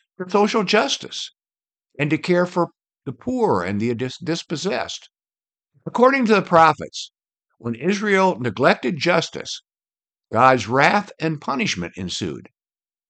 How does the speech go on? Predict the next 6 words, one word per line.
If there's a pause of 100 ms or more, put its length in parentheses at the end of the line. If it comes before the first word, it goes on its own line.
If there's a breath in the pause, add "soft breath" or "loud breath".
(380)
Prophet
Micah (520)
puts
it
suc-,
succinctly.